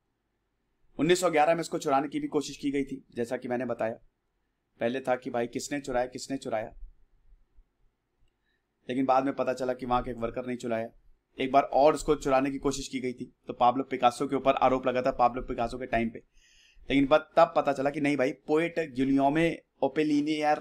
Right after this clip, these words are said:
पता नहीं क्या अजीब सा नाम है, वो, उसने इसको चुराया था, ये चीज है। कई बार इस पेंटिंग को डैमेज भी किया जा चुका है, है ना।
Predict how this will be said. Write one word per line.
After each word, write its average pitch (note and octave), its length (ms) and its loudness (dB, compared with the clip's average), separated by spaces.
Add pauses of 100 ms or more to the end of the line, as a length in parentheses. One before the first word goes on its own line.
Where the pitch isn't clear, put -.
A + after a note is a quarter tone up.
(160)
पता - 180 -2
नहीं C3+ 120 0
क्या A#2+ 200 2
अजीब A#2 200 0
सा A#2+ 140 -2
नाम A#2 200 -2
है, C#3+ 60 -6
वो, C3 160 -8
उसने E3 340 -4
इसको D3+ 220 0
चुराया G#2+ 540 0
था, - 200 -16 (960)
ये C3+ 100 4
चीज B2 300 -4
है। - 80 -18 (2500)
कई G3 180 10
बार D#3+ 340 6 (260)
इस C#3+ 120 -2 (180)
पेंटिंग C#3 340 0
को C#3 380 2
डैमेज B2 320 4
भी C3+ 120 0
किया C3 200 -4
जा A#2+ 140 0
चुका A#2+ 240 -6
है, C3 120 -10 (920)
है A#2+ 60 -4
ना। D#3 120 -4